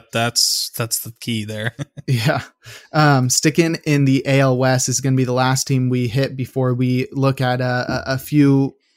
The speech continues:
Speaker 2: bullpens that we'll be watching out for over the next week.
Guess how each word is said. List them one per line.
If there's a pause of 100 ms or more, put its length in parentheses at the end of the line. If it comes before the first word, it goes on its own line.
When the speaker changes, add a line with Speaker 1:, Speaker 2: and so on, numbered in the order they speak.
(140)
Speaker 2:
bullpens
that
we'll
be (360)
watching
out
for
over
the
next
week.